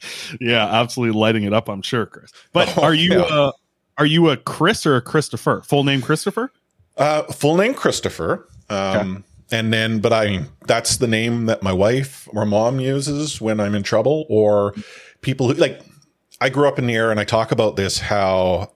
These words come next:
Speaker 2: uh, I needed to put my legal name on, on payroll to get paid. Like, if you went into a bank back in the day and it said Chris Golden, "Oh, no, that's not you." Now, like,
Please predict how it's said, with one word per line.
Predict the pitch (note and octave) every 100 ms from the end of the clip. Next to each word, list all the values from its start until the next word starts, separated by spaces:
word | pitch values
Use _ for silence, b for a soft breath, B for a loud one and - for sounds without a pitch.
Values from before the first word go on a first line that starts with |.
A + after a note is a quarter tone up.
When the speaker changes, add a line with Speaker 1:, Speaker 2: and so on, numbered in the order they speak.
| _
Speaker 2:
uh, | F#2+ F2 F2 F2
I | G#2+ B2+
needed | C#3+ B2+ A2+
to |
put | - A2+
my | G#2+
legal | G#2+ A2+ G#2
name | G2+ G#2+ G#2+
on, | F#2+ F2+ F2+ E2+
on | - F2+ E2+ F2
payroll | E2+ A#2+ G#2+ F#2 F2
to | D#2
get | E2+
paid. | - F2+ C#2
Like, | D2 -
if | A#2+
you | C3+
went | C3+
into | C3+ A#2 G#2+
a |
bank | G2 G#2+ F#2+ -
back | G#2 -
in | G2
the |
day | F#2+ F#2+ F#2
and | F2
it | F#2
said | - -
Chris | - A#2
Golden, | C#3 C#3+ F3 B2
"Oh, | A2+ A#2 A2
no, | G2+ G#2 F#2+ - B B B B
that's | A#2+ A#2
not | B2+ A2 F2
you." | F#2+ F#2 D#2 B B B -
Now, | B2 B2+ A#2+
like, | G#2+ F#2